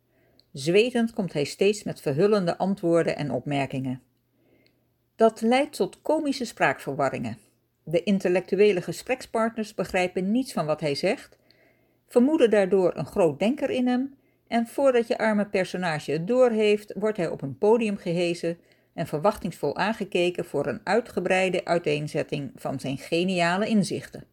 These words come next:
Een variant op Being There. Oud, maar nog steeds relevant.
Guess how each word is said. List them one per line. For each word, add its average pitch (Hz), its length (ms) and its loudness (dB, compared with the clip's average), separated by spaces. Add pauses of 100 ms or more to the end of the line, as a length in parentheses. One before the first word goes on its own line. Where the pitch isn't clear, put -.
(1200)
Een 151 140 -6
variant 165 640 0
op 196 240 -2
Being 170 500 0
There. - 300 -4 (480)
Oud, 247 460 -2 (100)
maar 165 160 -8
nog 123 120 -6
steeds 175 280 0
relevant. - 680 -6